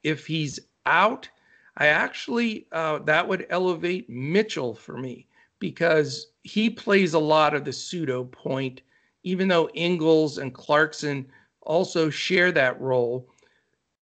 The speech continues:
Excuse me, I think Mitchell, uh, you know, it, it would really be a, a jump up for him. So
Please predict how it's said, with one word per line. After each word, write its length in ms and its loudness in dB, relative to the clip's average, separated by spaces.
Excuse 360 0
me, 160 -4
I 140 2
think 320 0
Mitchell, 580 0
uh, 320 -2
you 120 -6
know, 80 -2
it, 260 -4
it 160 -4
would 140 0
really 800 2
be 160 0
a, 200 2
a 160 -4
jump 420 0
up 260 -4
for 180 -8
him. 380 -2
So 460 2